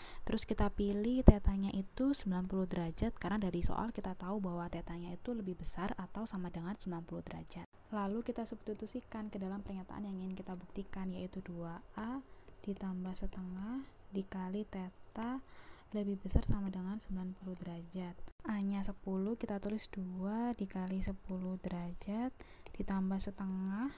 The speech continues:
tetanya itu sembilan puluh derajat. Kita buktikan apakah lebih besar dari sembilan puluh derajat. Dua dikali sepuluh itu dua puluh derajat,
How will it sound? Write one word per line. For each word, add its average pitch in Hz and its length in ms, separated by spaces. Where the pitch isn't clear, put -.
tetanya 190 480
itu 220 400
sembilan 190 480
puluh 185 240
derajat. 185 640
Kita 202 240
buktikan 208 540
apakah 208 480
lebih 196 240
besar 190 240
dari 190 240
sembilan 180 400
puluh 180 240
derajat. 170 560
Dua 196 240
dikali 190 320
sepuluh 190 420
itu 190 220
dua 180 320
puluh 180 260
derajat, 180 720